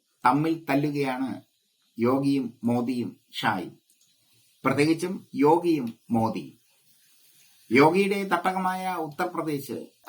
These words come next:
സമാജ്വാദി പാർട്ടിയുടെ നേതൃത്വത്തിൽ ഇന്ത്യ സഖ്യം കീഴടക്കി കഴിഞ്ഞു. ഉത്തർപ്രദേശിൽ ഇനിയൊരു നിയമസഭാ ഇലക്ഷൻ വന്നു കഴിഞ്ഞാൽ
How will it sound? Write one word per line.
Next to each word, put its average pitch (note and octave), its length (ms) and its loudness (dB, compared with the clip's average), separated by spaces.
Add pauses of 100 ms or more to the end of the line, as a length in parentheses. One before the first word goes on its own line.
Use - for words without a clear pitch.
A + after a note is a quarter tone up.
സമാജ്വാദി E3 680 0
പാർട്ടിയുടെ D3+ 340 0
നേതൃത്വത്തിൽ C#3+ 680 -4 (100)
ഇന്ത്യ C#3 380 0
സഖ്യം B2 320 -8 (140)
കീഴടക്കി A#2+ 360 -4
കഴിഞ്ഞു. - 340 -14 (840)
ഉത്തർപ്രദേശിൽ D3 800 0
ഇനിയൊരു D#3+ 320 -2
നിയമസഭാ D#3+ 560 -4
ഇലക്ഷൻ D3+ 340 -8
വന്നു D3+ 180 -6
കഴിഞ്ഞാൽ B2+ 460 -6